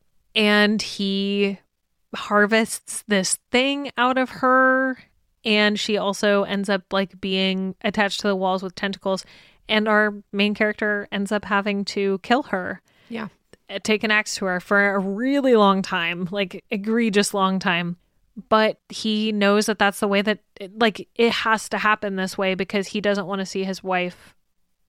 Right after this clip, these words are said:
Speaker 1: used anymore for this,
Speaker 2: Mm-hmm.
Speaker 1: like, sort of messed up experiment. It really ends up getting pretty deep. Like, there
Speaker 2: Yeah.
Speaker 1: are some character studies that are happening, even though we have a lot of characters in this movie. I think it ends up being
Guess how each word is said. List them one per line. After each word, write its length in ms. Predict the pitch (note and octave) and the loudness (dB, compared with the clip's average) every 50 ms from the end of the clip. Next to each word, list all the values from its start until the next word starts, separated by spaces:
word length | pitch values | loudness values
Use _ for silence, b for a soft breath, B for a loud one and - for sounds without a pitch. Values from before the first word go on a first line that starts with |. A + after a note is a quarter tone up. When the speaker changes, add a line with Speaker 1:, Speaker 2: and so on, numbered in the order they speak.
| _ _ _ _ - | _ _ _ _ -14
Speaker 1:
used 540 | A3 F3 - G3+ G#3 G#3 G#3 G#3 F#3+ - G3+ | -14 -8 -4 -2 0 0 0 -2 -2 -2 -4
anymore 680 | F#3 F#3 F#3+ F#3 F#3 F#3 F3+ F3+ F3 F3 F3 F3 F3 - | -2 -2 -2 -2 -2 -2 0 0 0 -2 -2 -4 -6 -4
for 180 | - G#3 G3+ F#3+ | -2 0 0 2
this, 300 | F3 G3 F3+ F3+ - - | 2 0 -2 -2 -2 -2
Speaker 2:
Mm-hmm. 200 | G#3+ G#3 G3 F3 | -2 -2 0 -2
Speaker 1:
like, 200 | G3+ F#3 F3 F3 | -2 -4 -4 -6
sort 260 | F3 - G3 F#3+ F#3 | -4 -2 0 0 0
of 260 | F#3 F3+ F3 - _ _ _ _ _ _ _ _ _ _ _ _ _ _ _ _ - | 0 -4 -6 -10 _ _ _ _ _ _ _ _ _ _ _ _ _ _ _ _ -8
messed 460 | A3+ G#3 G3 F#3+ F3+ F3+ - - - | -4 -2 0 0 0 -2 -2 -2 -4
up 100 | G3 F3+ | -4 -4
experiment. 720 | F#3 E3+ - - - G3 F#3 F#3 F#3 F3 E3+ F3+ F3+ - _ b b b b b b b b b b | -4 -8 -10 -8 -4 -2 -2 -2 -2 -4 -6 -8 -10 -12 _ b b b b b b b b b b
It 220 | b C4+ C4+ - _ | b -2 -2 -2 _
really 480 | A3+ A3+ A#3+ C4 C#4+ D4+ D#4+ D#4 C4 - | -8 -6 -2 -2 0 0 -2 -2 -4 -2
ends 220 | A#3 A3 A3+ G3+ | -4 -4 -2 -2
up 160 | A3 G#3 - | -2 -2 -2
getting 380 | - G3 G3 G3 F#3+ F#3+ F#3+ F3+ _ _ _ _ | 0 0 0 0 -2 -4 -6 -8 _ _ _ _
pretty 300 | - - A#3 A3 A3+ A3 | -6 -4 -2 -2 -2 -2
deep. 380 | G#3+ F3+ - F#3 F3+ A3+ D#4 - _ _ _ - | -6 -6 -6 -6 -4 -4 -6 -6 _ _ _ -4
Like, 200 | G3+ G#3 F#3+ - | -2 -2 -2 0
there 180 | A#3 A3+ G#3+ | 2 2 4
Speaker 2:
Yeah. 60 | G#3+ | 4
Speaker 1:
are 120 | G#3 G#3 G#3 | 4 4 2
some 180 | - - G#3+ | 0 -2 -4
character 480 | G3+ - - G3+ G3 G3+ - - C4+ C4 | -4 -2 -2 0 0 -2 -2 -2 -2 -2
studies 400 | A#3+ - - B3+ B3 C4+ C4 - | -2 -2 -4 -4 -2 -2 -2 -4
that 100 | - B3 | -4 -4
are 100 | B3 A#3 | -4 -2
happening, 500 | G#3+ A#3+ A#3 A#3+ - B3 B3 B3 B3 - - | 0 0 0 0 -2 -6 -10 -10 -10 -6 -2
even 200 | A3 A3+ A3 A#3+ | 0 0 2 2
though 80 | A#3+ A3+ | 2 2
we 120 | G#3+ G#3+ | 4 4
have 120 | G#3+ G#3 F#3+ | 2 2 2
a 40 | |
lot 180 | F#3 F3+ F3+ F#3+ | 2 2 2 0
of 80 | G3+ - | 0 0
characters 540 | - G#3+ G3 F#3+ - - F#3+ F3+ F#3 F3 | 0 0 0 0 -2 -2 -4 -4 -4 -4
in 100 | - F#3 G3 | -6 -6 -4
this 200 | F#3 F3+ - - | -6 -6 -6 -4
movie. 340 | G3 G3+ G3 F#3 F3+ F3 F#3+ F#3 - _ _ _ _ _ _ _ - | -2 -2 -2 -2 -2 -4 -4 -6 -10 _ _ _ _ _ _ _ 0
I 100 | A3+ A3 | 2 2
think 200 | - B3+ C4 C4+ | 2 2 2 2
it 120 | D4+ C4 | 2 0
ends 180 | - A#3 A#3 A3+ | 0 -2 -4 -2
up 120 | B3 A#3 | -2 -2
being 380 | - A3+ A3 G#3 G#3 G3+ G3+ F#3+ | -2 -2 -2 -2 -2 -2 -4 -6